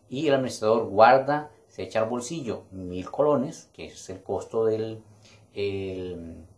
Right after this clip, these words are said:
el litro de whisky, y este, eh, ciento treinta son guardados,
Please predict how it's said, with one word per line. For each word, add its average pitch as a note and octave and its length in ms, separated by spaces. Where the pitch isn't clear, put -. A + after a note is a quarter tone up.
el F2 340
litro A2 400
de A2 320
whisky, C3+ 400
y E3 380
este, G#2 1160
eh, G2 260
ciento B2 380
treinta C3 380
son B2+ 200
guardados, B2 640